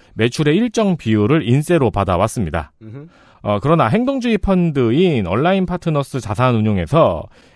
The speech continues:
Speaker 1: 에스엠이 라이크 기획에 사실상 일감 몰아주기로 과도한 인세를 지급하고 있다면서 문제를 제기했어요.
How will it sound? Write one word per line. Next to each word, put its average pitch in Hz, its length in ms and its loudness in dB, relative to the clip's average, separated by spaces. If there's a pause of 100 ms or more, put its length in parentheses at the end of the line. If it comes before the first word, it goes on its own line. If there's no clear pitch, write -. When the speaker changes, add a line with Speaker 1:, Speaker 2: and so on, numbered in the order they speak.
Speaker 1:
에스엠이 156 640 0
라이크 147 420 2
기획에 117 500 0
사실상 196 540 -2
일감 233 300 0
몰아주기로 123 640 0
과도한 147 460 2
인세를 110 440 0
지급하고 113 520 0
있다면서 95 460 0
문제를 110 420 0
제기했어요. 87 680 -4